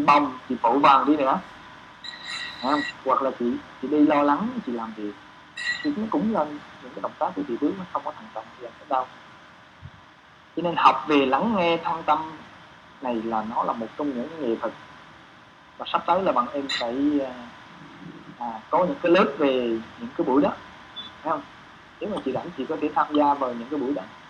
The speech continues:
Tại vì nó không phải nó điều trị cho cái bệnh của mình mà tất cả những bệnh khác. Và giúp mình trở thành một bác sĩ cho chính mình. Thấy không? Trở thành một bác sĩ thực sự cho chính mình. Và mình đi, từ mình nắm cái nguyên lý đó,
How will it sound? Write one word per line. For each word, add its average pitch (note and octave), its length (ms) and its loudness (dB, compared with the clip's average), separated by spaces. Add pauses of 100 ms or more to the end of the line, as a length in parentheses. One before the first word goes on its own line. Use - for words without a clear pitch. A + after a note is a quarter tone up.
Tại B2+ 100 -2
vì C3 120 0
nó D3+ 220 0
không F#3 180 0
phải C3 200 2
nó G#3 80 2
điều E3 220 6
trị A#2+ 220 0
cho D3+ 320 4
cái - 120 -2
bệnh A#2 260 -2
của C3+ 140 0
mình A#2+ 300 0
mà A2 140 -12
tất - 60 2 (140)
cả - 220 -6
những F#3 140 -8
bệnh A#3+ 140 -8
khác. - 120 -2 (1300)
Và - 100 2
giúp - 160 2 (120)
mình C3+ 280 0
trở A#2 180 4
thành B2 180 -4
một A#2+ 140 -2
bác G3+ 120 4 (100)
sĩ B2+ 180 0
cho D3 120 0
chính F#3 120 2
mình. E3+ 100 0 (1080)
Thấy B2+ 100 2
không? C#3 80 2 (360)
Trở B2+ 140 0
thành C3+ 140 0
một A#2 120 -2
bác D#3+ 180 -2
sĩ C3+ 200 2
thực B2+ 160 -10
sự A#2 160 0
cho C3 120 -6
chính C#3+ 100 0
mình. C3+ 120 -2 (300)
Và B2 80 4
mình A2 180 -4
đi, C3 80 -4 (140)
từ D3 120 8
mình B2+ 140 2
nắm C#3+ 140 4
cái A3+ 100 4
nguyên F#3 220 6
lý A3 80 4
đó, A#3+ 160 4